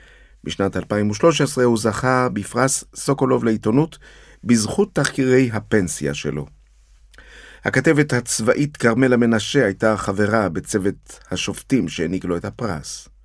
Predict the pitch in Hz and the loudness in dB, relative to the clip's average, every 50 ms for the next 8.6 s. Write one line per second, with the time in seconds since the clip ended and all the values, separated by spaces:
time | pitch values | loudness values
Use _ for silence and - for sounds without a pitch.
0 | - _ - - _ - _ - - 123 139 143 147 147 - 131 123 113 - - | -20 _ -20 -20 _ -20 _ 0 4 6 6 6 6 4 0 -2 -2 -2 -4 -8
1 | 82 76 69 58 - - - - - - - - - 101 110 120 123 127 123 120 | -8 -8 -8 -8 -10 -16 -20 -20 -20 -20 -20 -8 -2 2 4 4 4 2 2 2
2 | 110 98 98 104 104 - 107 101 107 110 110 110 104 107 - 110 104 113 113 101 | 0 2 0 -2 -2 -4 -4 -2 0 0 0 0 -2 -2 -4 -4 0 0 0 0
3 | 76 - - - - - _ _ _ _ _ _ _ _ _ - 82 82 87 85 | -2 -6 -8 -12 -16 -20 _ _ _ _ _ _ _ _ _ -10 -6 -4 -4 -4
4 | 76 76 73 82 73 80 82 76 78 73 78 78 - - 92 80 76 90 92 92 | -4 -6 -6 -6 -6 -6 -6 -6 -8 -10 -10 -8 -8 -8 -8 -8 -6 -4 -4 -4
5 | 104 120 - - - _ _ _ _ - - - - - - - - - - - | -4 -6 -10 -16 -20 _ _ _ _ -20 -20 -20 -20 -20 -20 -20 -20 -20 -10 -2
6 | 101 117 131 135 156 170 160 147 - 113 104 - - 113 123 139 139 127 - - | 2 4 4 6 4 4 2 2 0 -2 -4 0 0 2 4 2 2 2 0 -2
7 | 95 95 107 113 117 110 104 101 - 104 101 117 135 135 104 73 - 82 82 80 | 0 2 2 4 4 4 2 2 2 0 2 2 0 0 0 -2 -4 -4 -4 -4
8 | 67 62 90 85 78 76 127 165 - - - | -6 -6 -4 -6 -2 0 -2 -2 -2 -4 -14